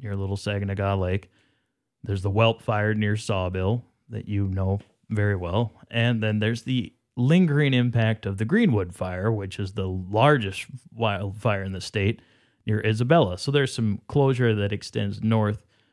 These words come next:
from that fire as well. Encompasses into this area that you're talking about, this geographic location, which I got the details from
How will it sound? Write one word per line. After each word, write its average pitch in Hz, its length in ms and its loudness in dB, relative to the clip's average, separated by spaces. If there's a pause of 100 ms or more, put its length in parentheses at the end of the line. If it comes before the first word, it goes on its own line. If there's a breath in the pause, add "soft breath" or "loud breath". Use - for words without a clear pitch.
(140)
from 113 200 4
that 117 420 0
fire 92 380 -4
as 92 120 -4
well. 98 340 -2 (640)
Encompasses 147 840 2
into 139 340 2
this 123 260 0
area 117 320 4
that 117 140 0
you're 113 120 0
talking 104 280 0
about, 98 180 0
this 98 140 -6
geographic 107 680 -2
location, 104 640 0 (1300 soft breath)
which 135 340 2 (560)
I 120 80 2
got 117 200 2
the 117 60 2
details 110 760 -2 (180)
from 98 380 -4